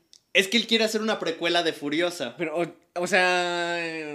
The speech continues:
Speaker 2: y aquí, cre-, bueno, yo creo que este va a ser tema para otro video, pero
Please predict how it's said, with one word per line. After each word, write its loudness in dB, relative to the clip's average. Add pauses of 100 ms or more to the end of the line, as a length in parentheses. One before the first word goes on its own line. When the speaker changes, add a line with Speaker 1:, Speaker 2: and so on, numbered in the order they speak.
(140)
Speaker 2:
y -2
aquí, -2
cre-, -6
bueno, -2
yo -4
creo -8
que -6
este -8
va -6
a -6
ser -6
tema -6
para -6
otro -10
video, -8 (460)
pero -4